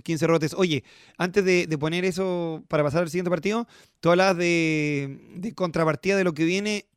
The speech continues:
Eh, Puerto Varas ante, ante Español de Osorno, seis de veinticuatro en triples. Vamos a hablar de eso después también.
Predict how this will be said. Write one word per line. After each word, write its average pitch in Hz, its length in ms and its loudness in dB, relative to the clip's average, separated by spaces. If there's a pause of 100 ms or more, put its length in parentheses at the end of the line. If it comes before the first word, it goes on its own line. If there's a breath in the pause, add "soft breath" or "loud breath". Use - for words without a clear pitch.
(240)
Eh, 147 120 -12 (160)
Puerto 170 240 -4
Varas 220 160 0
ante, 190 420 2
ante 165 180 -4
Español 175 200 -2
de 190 60 -2
Osorno, 208 380 -2
seis 214 300 -4
de 208 60 0
veinticuatro 185 400 -2
en 170 80 -8
triples. 131 400 -4 (340)
Vamos 170 220 -4
a - 20 0
hablar 170 140 0
de 165 80 -2
eso 147 100 -6
después 135 240 -8
también. - 240 -20